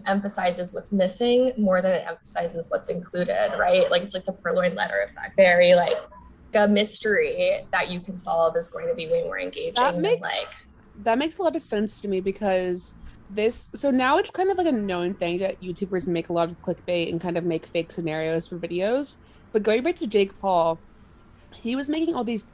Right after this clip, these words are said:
Speaker 2: crazy prank videos, but it wasn't really an, a totally confirmed thing that everyone was in on the joke. And then afterwards, so there was that element of mystery for the viewer, but then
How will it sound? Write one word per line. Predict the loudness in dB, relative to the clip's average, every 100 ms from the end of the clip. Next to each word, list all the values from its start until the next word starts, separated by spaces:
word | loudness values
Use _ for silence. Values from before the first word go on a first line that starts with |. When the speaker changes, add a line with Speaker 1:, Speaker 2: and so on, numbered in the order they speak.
| -6
Speaker 2:
crazy | 0 2 2
prank | -2 -2 -4 -2
videos, | -4 -2 -2 -2 -2
but | -2 -2 -6 -20 -20 -20 -20 -20 0
it | 4
wasn't | 6 6 4
really | 2 2 2
an, | 0 0
a | -2
totally | -2 -8 -2 0 2 2 2
confirmed | 0 -6 -6 -2 0 0 -4
thing | -2 0 0 -2 -4 -4
that | -8 -6 -2
everyone | -2 0 -2 0
was | -2 -4
in | -4
on | -4 -4
the | -6
joke. | -6 -2 0 -2 -6 -20 -20 -20 -20 -20 -16 -2
And | 2 4
then | 4 4 2 2
afterwards, | 0 0 -2 -2 0 0 0 -2 -4 -8
so | -2 2
there | 4
was | 4
that | 2
element | 2 0 0
of | -2
mystery | -2 -6 -6 -6 -2 -2
for | -4
the | -6
viewer, | -2 0 0 0 -4
but | -2 2
then | 4 4 0